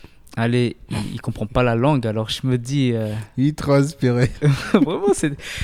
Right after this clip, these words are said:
Speaker 1: et du coup, je dis respect au traducteur, parce que c'est vraiment dur, hein. Au début, c'est, c'est vraiment dur. Enfin, je sais pas comment tu te trouves, mais Jim, mais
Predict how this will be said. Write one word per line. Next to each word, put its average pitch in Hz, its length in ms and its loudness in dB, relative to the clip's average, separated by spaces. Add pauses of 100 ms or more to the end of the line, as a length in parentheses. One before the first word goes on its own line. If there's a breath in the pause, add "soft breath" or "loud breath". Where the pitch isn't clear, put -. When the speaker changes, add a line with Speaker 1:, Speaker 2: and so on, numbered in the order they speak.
(260 loud breath)
Speaker 1:
et 147 140 4
du 139 100 2
coup, 220 240 6 (260)
je 120 80 -2
dis 127 140 2
respect 151 360 2
au 175 80 2
traducteur, 139 480 -4
parce - 200 -6
que - 60 -10
c'est - 160 -2
vraiment 117 380 2
dur, 156 340 -2
hein. 180 140 -2 (300)
Au 123 120 0
début, 123 480 2
c'est, - 420 -6 (240)
c'est - 300 -8
vraiment 120 200 -2
dur. 190 140 -2
Enfin, - 180 -10
je 113 60 -8
sais - 100 -12
pas 113 120 -4
comment 113 260 -2
tu - 80 -12 (180)
te - 120 -20
trouves, 113 180 -6
mais 113 180 -2
Jim, 131 180 -4
mais 113 300 -2